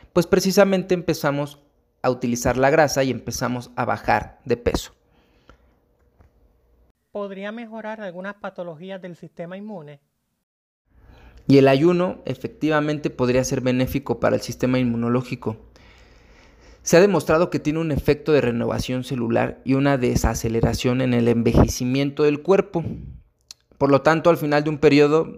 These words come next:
Speaker 1: de diez, quince horas aproximadamente de ayuno, las células del sistema inmunológico recuperan un equilibrio fisiológico más fuerte y vital, es decir, se rejuvenecen, por así decirlo,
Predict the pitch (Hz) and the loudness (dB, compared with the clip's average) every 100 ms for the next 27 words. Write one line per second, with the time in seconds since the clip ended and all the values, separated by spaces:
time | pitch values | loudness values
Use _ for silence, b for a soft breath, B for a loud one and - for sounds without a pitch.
0 | - - 117 127 135 139 - 139 131 120 | -14 -4 -2 0 0 0 -4 -4 2 2
1 | 131 131 - - 117 120 120 120 120 123 | 2 -2 -8 -8 -4 -2 -2 -2 -4 -2
2 | 113 113 120 120 - B B B B B | -2 0 -2 -2 -8 B B B B B
3 | 139 135 - 180 214 220 185 147 143 131 | 2 4 4 2 2 4 4 2 -2 -6
4 | - 160 175 180 156 135 127 139 143 180 | -2 0 0 -2 -2 -2 0 0 -2 -4
5 | - 143 139 123 113 143 147 151 156 151 | -2 -2 -2 -6 2 2 2 0 -4 -6
6 | - 131 135 147 147 123 - 120 127 - | -4 0 2 2 -2 -4 0 2 2 0
7 | - 123 123 131 135 - - 143 143 160 | 0 0 2 2 0 -4 4 4 4 -2
8 | 160 - 135 127 120 - 135 123 120 - | -6 -6 -4 -2 -4 2 2 2 0 -4
9 | 139 139 135 147 - 143 120 - 120 123 | -2 0 -2 -4 -2 -2 -2 -4 -2 0
10 | 139 147 156 143 127 117 135 127 - 139 | 2 0 -2 -2 0 0 -2 -4 -2 -2
11 | 127 131 | -2 -4